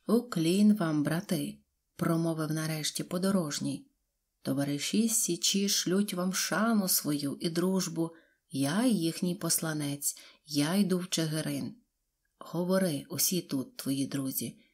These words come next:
відгукнулися разом. «Що ж повідаєте мені, брати, які вісті, що навколо діється?» «Доброго нічого», відповів Данило.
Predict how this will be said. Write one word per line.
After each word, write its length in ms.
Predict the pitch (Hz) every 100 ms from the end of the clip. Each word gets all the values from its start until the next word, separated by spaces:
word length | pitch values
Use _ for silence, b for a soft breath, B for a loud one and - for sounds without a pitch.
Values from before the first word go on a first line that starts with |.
| b -
відгукнулися 840 | 156 143 156 - 151 143 143 180
разом. 460 | 160 139 - 147 143 _ _ _ _ _ _
«Що 480 | - - - 170 220
ж 160 | 214
повідаєте 680 | - 202 220 214 190 151 135
мені, 240 | 139 143 143
брати, 580 | 147 151 - 131 151 - -
які 380 | 156 147 180 175
вісті, 600 | 170 190 185 - - 175
що 300 | - 208 220
навколо 480 | 208 - 180 196
діється?» 640 | 185 180 170 165 - 127 175 - _ _ _ _ _ _ _ _ _ _
«Доброго 540 | 190 202 - 220 208 220
нічого», 800 | 214 208 - 240 240 180 151 143
відповів 520 | 139 139 147 151 151
Данило. 580 | 143 165 156 143 135